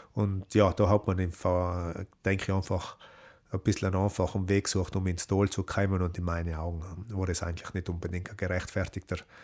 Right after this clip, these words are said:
Einsatz. Wobei man sagen muss, wir als Bergrettung in Südtirol sind ja nicht allein für, äh, Menschen zuständig, sondern, äh, wir retten und bergen ja auch Tiere.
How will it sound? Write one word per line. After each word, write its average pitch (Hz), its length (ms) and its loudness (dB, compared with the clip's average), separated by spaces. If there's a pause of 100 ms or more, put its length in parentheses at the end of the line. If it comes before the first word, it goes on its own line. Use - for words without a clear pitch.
(180)
Einsatz. 92 420 0
Wobei 104 300 6
man 117 100 6
sagen 110 320 6
muss, 123 320 6
wir 104 260 4
als 92 180 0
Bergrettung 104 460 4
in 147 60 6
Südtirol 107 460 6 (340)
sind 101 240 2
ja 95 60 4
nicht 104 220 2
allein 90 140 4
für, 95 300 2
äh, 87 600 -2
Menschen 110 400 2
zuständig, 117 600 4
sondern, 101 360 2
äh, 92 280 2
wir 98 240 2
retten 104 280 0
und 90 100 0
bergen 98 300 2
ja 90 160 2
auch 90 160 0
Tiere. 98 360 6